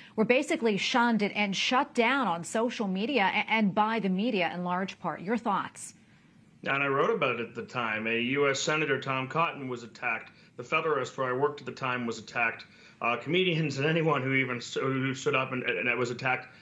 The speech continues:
Speaker 2: until Jon Stewart, a favorite liberal icon, came out and said, "Hey, this incredibly obvious theory is almost certainly correct."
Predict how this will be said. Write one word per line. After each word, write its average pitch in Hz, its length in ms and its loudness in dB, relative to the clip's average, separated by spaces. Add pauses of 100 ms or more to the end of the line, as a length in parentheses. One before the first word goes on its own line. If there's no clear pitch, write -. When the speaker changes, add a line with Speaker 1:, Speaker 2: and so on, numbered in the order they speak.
(120)
Speaker 2:
until 214 300 2
Jon 175 280 0
Stewart, 151 560 0
a 123 160 0
favorite 147 400 2
liberal 131 280 -2
icon, 123 480 -2
came 127 240 -4
out 127 160 0
and 120 100 -6
said, 131 300 -2 (160)
"Hey, 165 400 0 (260)
this 151 160 -4
incredibly 156 1000 0
obvious 151 640 0
theory 143 440 0 (220)
is 120 220 -6
almost 170 520 2
certainly 147 380 0
correct." 139 560 -6